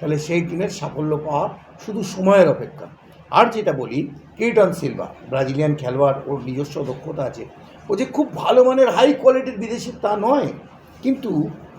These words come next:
ওর যে একটা ন্যাচারাল লড়াই আছে, যেভাবে ও লড়াই করে, চমৎকারভাবে কিন্তু লড়াই করে যে কোনো পজিশনে, এবং সময় সময় কিন্তু বেশ কিছু ম্যাচে ও গোল করে দিয়ে গেছে। সে পু-, পুরনো ছেলে,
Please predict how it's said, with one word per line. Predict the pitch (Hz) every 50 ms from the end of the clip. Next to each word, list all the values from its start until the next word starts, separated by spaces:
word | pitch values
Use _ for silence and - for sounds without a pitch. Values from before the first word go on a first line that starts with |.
| - -
ওর | 175 233 262 233
যে | 269 247
একটা | - 220 202
ন্যাচারাল | 170 151 143 147 147 202 220 233 220 202 170
লড়াই | 151 135 135 160 190 190 160 123
আছে, | 98 - - - 120 - - - - - - - - - - - - - - - - - - - - - 135
যেভাবে | 127 165 175 165 160 160 170 165
ও | 160 156
লড়াই | 143 123 117 135 175 185
করে, | 185 156 131 101 - - - - - - - - - - - - -
চমৎকারভাবে | - 208 247 277 277 - - 226 175 170 165 160 160
কিন্তু | - 151 135 - 175 165
লড়াই | 151 120 127 139 147
করে | 139 143 147 147 143
যে | 135 - 220
কোনো | - 269 262 247 - -
পজিশনে, | 156 147 143 143 135 131 135 139 - - - - - - -
এবং | 143 160 190 190
সময় | 185 - 160 147 170 180 175
সময় | 175 190 190 185
কিন্তু | 190 185 190 156
বেশ | 147 160 165 -
কিছু | - - - - -
ম্যাচে | 165 170 170 214
ও | 208
গোল | 175 - - 285
করে | - - 233 214 170
দিয়ে | 131 113 98
গেছে। | - - - - - - - - - - - - - -
সে | 185 - -
পু-, | 180 175
পুরনো | 190 233 240 247 254 254 240
ছেলে, | - - 185 143 117 98 -